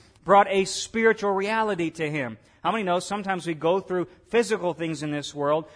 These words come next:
that God teaches us a spiritual principle, right? Okay. Some of you. Amen. So he said, "God is like this cave to me, a secret place." But see, it goes so much deeper than there. Because the Holy Spirit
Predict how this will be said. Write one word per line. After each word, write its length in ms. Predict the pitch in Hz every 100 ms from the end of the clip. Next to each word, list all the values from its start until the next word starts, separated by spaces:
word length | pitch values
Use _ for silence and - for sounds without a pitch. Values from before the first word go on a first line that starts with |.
| -
that 120 | 175
God 280 | 156 165 165
teaches 340 | 196 175 156
us 200 | 170 165 -
a 120 | 151
spiritual 520 | - - 175 170 180
principle, 600 | 170 214 180 127 120 - -
right? 280 | 139 208 - - _ _ _ _ _ _ -
Okay. 340 | 127 214 151 - - _ _ _
Some 160 | - 185
of 100 | 165
you. 160 | 123 104 _
Amen. 320 | 156 196 170 113 - _ -
So 360 | - 196 196 -
he 140 | 165
said, 260 | 208 214 180
"God 300 | 165 220 247
is 160 | 254 190
like 220 | 208 -
this 260 | 202 -
cave 500 | - - 233 240 208 -
to 140 | 180
me, 460 | 160 151 135 107 95 _ _ _
a 100 | 139
secret 380 | 139 196 160 120
place." 280 | 139 127 117
But 180 | 156 -
see, 220 | - 175
it 100 | 151
goes 260 | 170 185
so 140 | 175 170
much 220 | 160 -
deeper 280 | 156 160 147
than 200 | 127 120
there. 180 | 107 - - _ _ _ _ _ -
Because 220 | 117 151
the 80 | 147
Holy 120 | 185
Spirit 340 | - 165 156